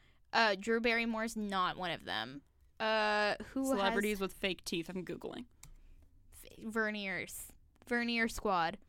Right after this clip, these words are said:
Speaker 1: Jessica Chastain, probably the number one.
Speaker 2: Literally can't even picture her teeth.
Speaker 1: Uh, they're
Speaker 2: I think a
Speaker 1: fake.
Speaker 2: lot of people in America just get their teeth fixed.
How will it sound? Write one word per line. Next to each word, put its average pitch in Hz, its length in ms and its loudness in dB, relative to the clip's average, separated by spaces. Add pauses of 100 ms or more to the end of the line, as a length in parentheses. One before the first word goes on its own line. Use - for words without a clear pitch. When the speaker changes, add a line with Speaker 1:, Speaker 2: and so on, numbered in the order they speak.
(260)
Speaker 1:
Jessica 262 400 6
Chastain, 330 680 0 (440)
probably 262 560 2
the 247 100 -4
number 233 320 -4
one. 190 340 -6 (260)
Speaker 2:
Literally 170 360 -2
can't 180 280 -4
even 170 160 -6
picture - 240 -8
her 202 120 -8
teeth. 220 300 -10 (180)
Speaker 1:
Uh, 247 500 10 (260)
they're 262 340 4 (1300)
Speaker 2:
I 233 80 0
think 370 200 6
a 508 40 10
Speaker 1:
fake. 339 80 8
Speaker 2:
lot 294 160 10
of 320 80 2
people 330 220 4
in 269 100 4
America 233 480 6
just 208 260 2
get 240 140 4
their 277 120 2
teeth - 300 4
fixed. - 540 -6